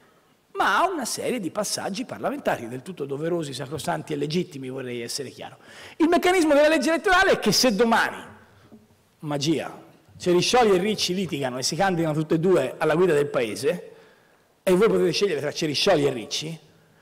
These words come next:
quello che vince governa per cinque anni, senza doversi stare dalla mattina alla sera a preoccupare dell'altro.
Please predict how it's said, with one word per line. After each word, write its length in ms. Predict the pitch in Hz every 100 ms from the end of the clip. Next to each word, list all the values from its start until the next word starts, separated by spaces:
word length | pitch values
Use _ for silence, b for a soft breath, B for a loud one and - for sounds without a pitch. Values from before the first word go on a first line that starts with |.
| b b
quello 280 | 302 240
che 320 | 180 190 - -
vince 680 | 214 415 285 - - - -
governa 600 | 175 160 139 101 101 -
per 160 | - 170
cinque 400 | - 175 143 147
anni, 340 | 98 92 87 -
senza 400 | - 220 208 190
doversi 340 | 170 185 185
stare 260 | - 180 165
dalla 160 | 156
mattina 300 | 156 156 175
alla 120 | 151 -
sera 220 | 165 147
a 20 |
preoccupare 440 | 165 151 143 147
dell'altro. 520 | 139 131 120 - -